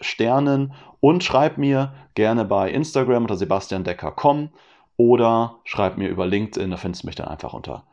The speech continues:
Sebastian Decker. Wenn du auch mal mit mir zusammen eine solche Shop-Analyse machen möchtest, wie ich das auch mit Britta gemacht habe, wir haben nicht nur über das Thema Lieferzeiten gesprochen, sondern wir gehen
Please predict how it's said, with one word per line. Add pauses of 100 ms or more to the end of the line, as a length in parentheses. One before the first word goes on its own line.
(180)
Sebastian
Decker.
Wenn
du
auch
mal
mit
mir
zusammen (320)
eine
solche
Shop-Analyse
machen
möchtest,
wie
ich
das
auch
mit
Britta
gemacht
habe,
wir
haben
nicht
nur
über
das
Thema
Lieferzeiten
gesprochen, (420)
sondern
wir
gehen